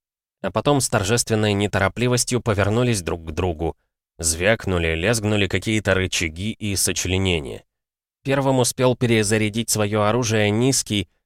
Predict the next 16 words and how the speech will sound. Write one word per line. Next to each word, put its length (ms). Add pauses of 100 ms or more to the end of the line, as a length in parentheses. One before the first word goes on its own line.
словно 400
бы 140
приплюснутый 760
голем 380
с 120
мощным 520
двухдуговым 720
самострелом 720
над 220
правым 340
плечом. 500 (560)
Железный 460
болт 300
сорвался 600
и 200
ударил, 560